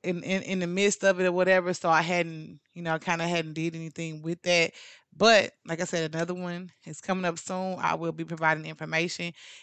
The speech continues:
If you do not live in the D F W area and you would like to attend, definitely come down. It's, I'm definitely open. Eventually, I wanna be able to have this, these, these, this, this whole thing. This, I want this to be worldwide.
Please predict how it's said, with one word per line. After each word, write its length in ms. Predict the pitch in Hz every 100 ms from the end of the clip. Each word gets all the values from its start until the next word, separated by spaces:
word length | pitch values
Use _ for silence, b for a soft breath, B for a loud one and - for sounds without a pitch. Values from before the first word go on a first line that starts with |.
| B
If 180 | 196 202
you 80 | 202
do 100 | 196
not 260 | 190 196
live 160 | 202 196
in 60 | 190
the 60 |
D 160 | 180 185
F 100 | 170
W 240 | 175 170 -
area 240 | 208 196
and 80 | 170
you 100 | 170
would 100 | 165
like 200 | 160 165
to 100 | 156
attend, 540 | 151 247 262 196 165 b b b b _ - -
definitely 800 | 202 262 311 240 233 220 233 220 _ _
come 220 | - 277 285
down. 480 | 302 392 190 160 -
It's, 220 | 214 208
I'm 160 | 208
definitely 400 | 208 233 240 233
open. 280 | 220 254 247
Eventually, 800 | 220 180 254 370 285 240 240 226 _ -
I 80 | 202
wanna 220 | 226 226
be 100 | 208
able 100 | 202
to 60 | 202
have 240 | 208 202
this, 260 | 202 190 - b b b b -
these, 300 | 214 233 180
these, 400 | 214 240 208 190
this, 260 | 220 202 -
this 180 | 226 220
whole 220 | 226 214
thing. 240 | - 220
This, 240 | 208 233 -
I 80 |
want 160 | 226 220
this 140 | 226
to 40 | 202
be 140 | 196
worldwide. 720 | 180 180 170 160 151 131 -